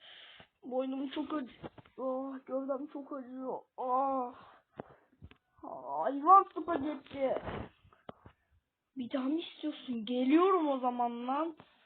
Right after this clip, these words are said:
Fuu, geliyorum lan. Aa, ah, abi dur lan abi ya. Gel lan gel, jump scare geliyor, gel.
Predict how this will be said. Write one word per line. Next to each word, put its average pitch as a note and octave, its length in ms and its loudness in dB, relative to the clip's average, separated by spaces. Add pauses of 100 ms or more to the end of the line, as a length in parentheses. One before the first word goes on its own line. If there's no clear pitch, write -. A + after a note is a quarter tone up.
(180)
Fuu, C4+ 920 0 (140)
geliyorum C#4+ 680 2
lan. C#4 380 -2 (600)
Aa, D#4+ 760 8
ah, - 400 0 (120)
abi F4 340 4
dur F#4 120 8
lan E3 220 12
abi - 280 8
ya. A#4+ 280 6 (2750)
Gel A#3+ 260 2
lan C4+ 200 2
gel, C4+ 240 6
jump A#3+ 220 2
scare C#4 400 -4
geliyor, A3+ 340 2
gel. B3 180 -4